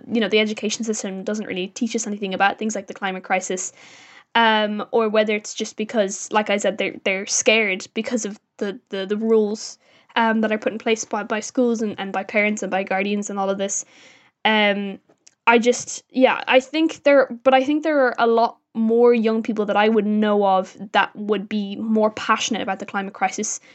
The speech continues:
than older people that I would know of. I mean, I do know older people that have been climate activists for decades, um, but at the same time, you know, there, even in Limerick, there is,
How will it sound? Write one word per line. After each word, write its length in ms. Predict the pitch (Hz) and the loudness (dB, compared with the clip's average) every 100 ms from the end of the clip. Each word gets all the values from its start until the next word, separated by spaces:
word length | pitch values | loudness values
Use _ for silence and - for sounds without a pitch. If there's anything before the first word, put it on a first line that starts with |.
| _ - | _ 0
than 180 | 220 - | 0 4
older 300 | 233 220 190 | 6 6 2
people 260 | 202 - 180 | -6 -8 -10
that 120 | 175 | -6
I 100 | 175 | -4
would 140 | 180 | -4
know 260 | 175 175 160 | -6 -8 -8
of. 160 | 175 _ _ _ _ _ - | -10 _ _ _ _ _ 2
I 100 | 202 | 4
mean, 180 | 254 240 | 4 4
I 80 | 240 | 2
do 240 | 240 262 | 4 6
know 340 | 294 254 240 277 | 6 6 4 4
older 260 | 233 233 233 | 4 4 0
people 300 | 233 214 262 | -4 2 4
that 100 | 233 | 4
have 180 | 214 - | 0 -2
been 320 | 214 208 196 - _ _ | -4 -4 -6 -14 _ _
climate 320 | - 220 214 | 0 2 4
activists 580 | 208 - 247 254 - - | 2 2 0 0 0 -12
for 280 | - 247 208 | -2 2 2
decades, 800 | - 214 214 302 311 320 - - - _ - _ | 2 0 2 4 4 2 -4 -14 -20 _ -20 _
um, 500 | 226 220 214 208 208 202 - _ - | 2 4 4 0 -4 -8 -12 _ -12
but 320 | 214 233 233 | 2 2 2
at 140 | 233 | -4
the 80 | 240 | -4
same 260 | 220 220 214 | 0 0 0
time, 460 | 247 233 214 208 - _ _ _ _ - | 0 0 0 -2 -8 _ _ _ _ 2
you 100 | 269 | 4
know, 300 | 233 208 208 | 6 4 0
there, 360 | 208 214 240 240 - | 0 4 6 4 6
even 260 | 277 294 | 4 6
in 140 | 269 240 | 4 4
Limerick, 440 | 254 240 214 - | 4 2 -2 -2
there 200 | 226 226 - | 0 2 2
is, 520 | 240 226 214 - - | 2 2 0 -2 -4